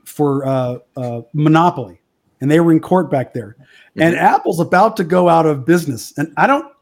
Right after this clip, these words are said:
Speaker 1: I, I believe that this is true, but I don't, I've never researched all the facts, but I believe Apple's about to go out of business, and they need, like, twenty million dollars. And Steve Jobs calls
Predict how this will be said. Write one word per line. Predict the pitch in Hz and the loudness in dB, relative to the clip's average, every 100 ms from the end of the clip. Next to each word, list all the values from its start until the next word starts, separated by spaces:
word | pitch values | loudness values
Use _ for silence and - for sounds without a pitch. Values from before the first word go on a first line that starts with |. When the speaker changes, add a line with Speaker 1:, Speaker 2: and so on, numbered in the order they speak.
| _ 147 | _ -4
Speaker 1:
I, | 156 | -2
I | 170 | 0
believe | 143 196 240 247 | -2 0 0 2
that | 190 | 2
this | 180 185 | 2 -4
is | 151 | -6
true, | - 151 | -2 -2
but | 147 | 2
I | 156 | 2
don't, | 190 170 | 2 0
I've | 165 | -2
never | 180 165 | 0 -2
researched | 160 156 156 - 135 139 135 127 - | -2 -2 -6 -8 -16 -16 -16 -14 -2
all | 151 | 0
the | 156 135 - | 0 -2 -2
facts, | 151 131 - | -2 -2 -4
but | 160 | 0
I | 160 | 0
believe | 156 175 226 254 160 147 165 _ _ - - - _ _ _ - | 0 -2 0 0 0 -2 -4 _ _ -20 -20 -20 _ _ _ 0
Apple's | 196 226 196 | 0 0 -2
about | 196 190 | -2 -2
to | 180 | -2
go | 180 | -2
out | 170 | 0
of | |
business, | 151 147 127 - - - | 0 -2 -4 -10 -18 -6
and | 143 | 0
they | 170 | 2
need, | 190 185 | 2 0
like, | 156 139 | -2 -4
twenty | - 170 175 | 0 2 4
million | 165 160 151 | 4 4 2
dollars. | 139 120 113 - _ | -2 -4 -10 -20 _
And | 147 143 131 _ | -4 -4 -8 _
Steve | - - 220 233 | -12 -2 0 0
Jobs | 170 185 185 160 135 | 2 2 4 2 -2
calls | - - 208 214 147 135 - | -10 -2 2 4 2 -2 -8